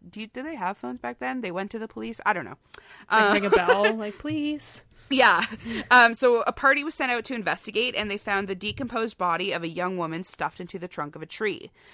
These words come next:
Speaker 1: Again, technology was not the greatest, but investigators at the time had estimated she had been dead in there for at least eighteen months.
Speaker 2: Oh, wow.
Speaker 1: Uh, she was clothed and wore a wedding ring on her left hand. Her right hand, however, had been sawed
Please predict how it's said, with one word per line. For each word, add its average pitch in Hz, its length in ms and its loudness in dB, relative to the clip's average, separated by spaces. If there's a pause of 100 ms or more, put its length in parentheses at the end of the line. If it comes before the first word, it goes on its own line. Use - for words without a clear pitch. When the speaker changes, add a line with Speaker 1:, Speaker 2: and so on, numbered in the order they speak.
(200)
Speaker 1:
Again, 233 400 2
technology 233 600 -2
was 247 120 -6
not 226 200 0
the 247 80 -8
greatest, 175 500 -2
but 185 140 -4
investigators 196 640 -2
at 208 100 -4
the 233 80 -10
time 175 300 -2
had 180 80 -6
estimated 180 500 -4
she - 140 -10
had 175 120 -6
been 170 140 -8
dead 160 320 -6
in 185 160 -8
there 170 140 -2
for 202 160 -6
at 165 100 -8
least 170 280 -12
eighteen 160 480 -8
months. 147 460 -4
Speaker 2:
Oh, 220 80 -8
wow. 185 400 -6 (760)
Speaker 1:
Uh, 185 240 4
she - 180 -4
was 202 180 0
clothed 226 880 0
and 202 200 0
wore 196 200 2
a 196 140 0
wedding 185 460 -2
ring 226 240 -6
on 185 160 0
her 185 100 -4
left 170 340 -6
hand. 170 500 -6 (300)
Her 220 120 -2
right 240 280 4
hand, 208 260 -2
however, 170 400 0
had 170 200 -4
been 175 140 -6
sawed 147 320 -4